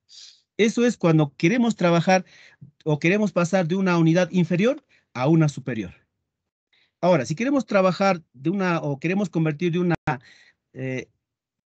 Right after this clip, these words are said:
de una unidad, eh, superior a una unidad inferior, haremos lo siguiente. Es decir, si queremos trabajar ahora a, en meses,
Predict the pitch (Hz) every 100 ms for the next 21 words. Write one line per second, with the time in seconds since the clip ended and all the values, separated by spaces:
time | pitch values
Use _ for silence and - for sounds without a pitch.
0 | _ _ - 143 202 214 196 175 165 185
1 | 185 _ _ _ _ _ _ - - 139
2 | 139 160 185 220 240 - 147 165 151 147
3 | 151 143 139 139 117 80 _ _ _ _
4 | 120 143 143 123 101 76 _ _ _ 156
5 | 151 127 85 _ _ _ _ 139 143 160
6 | 170 160 147 147 147 147 - 104 107 _
7 | 127 123 135 - - -